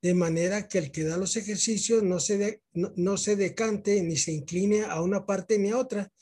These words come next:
sino estando en medio como el fiel de la balanza, deje obrar sin intermedio al Creador con la criatura y a este con su Creador y Señor.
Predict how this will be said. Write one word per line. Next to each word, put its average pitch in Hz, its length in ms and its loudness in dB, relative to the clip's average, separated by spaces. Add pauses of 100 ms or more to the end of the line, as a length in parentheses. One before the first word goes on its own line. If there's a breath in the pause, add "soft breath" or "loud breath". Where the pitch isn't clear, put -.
(360 loud breath)
sino 175 280 2
estando 190 400 2
en 214 100 2
medio 220 300 6
como 165 320 -2
el 160 160 -2
fiel 202 500 0
de 208 220 2
la 202 120 4
balanza, 190 540 0
deje 175 300 -4
obrar 202 320 0
sin 170 400 -2
intermedio 160 640 0
al 202 100 -4
Creador 175 540 -2 (400 soft breath)
con 170 160 0
la 151 160 -4
criatura 202 680 -2
y 175 160 0
a 180 60 4
este 185 280 -2
con 180 140 -4
su 147 160 -4
Creador 156 420 -4
y 170 40 -6
Señor. 135 380 -4